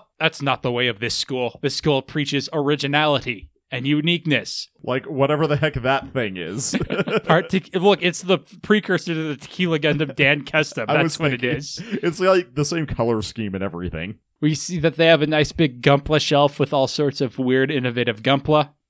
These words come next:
Speaker 1: And he's like, "Use your experience to expand your imagination and then model the ideal that lies within your heart." This is what I preach.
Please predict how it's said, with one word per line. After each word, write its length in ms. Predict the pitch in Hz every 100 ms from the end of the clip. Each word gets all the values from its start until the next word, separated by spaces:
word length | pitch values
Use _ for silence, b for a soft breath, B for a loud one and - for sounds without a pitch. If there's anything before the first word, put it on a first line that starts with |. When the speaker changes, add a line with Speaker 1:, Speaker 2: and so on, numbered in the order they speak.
| _
Speaker 1:
And 80 | 131
he's 100 | 139
like, 180 | 135 131
"Use 240 | 175 160
your 120 | 180
experience 720 | 170 - 180 170 147 120 - -
to 100 | 147
expand 420 | 135 - 156 147
your 140 | 151
imagination 720 | 135 139 143 131 147 139 127 120
and 120 | 131
then 140 | 139
model 300 | 143 151 143
the 200 | 127 127
ideal 380 | 131 127 139 135
that 180 | 127 -
lies 280 | 143 147 139
within 300 | 139 - 143
your 220 | 143 139
heart." 360 | 123 160 143 - _ _
This 220 | 151 160
is 100 | 151
what 120 | 160
I 100 | 139
preach. 480 | 139 156 131 - -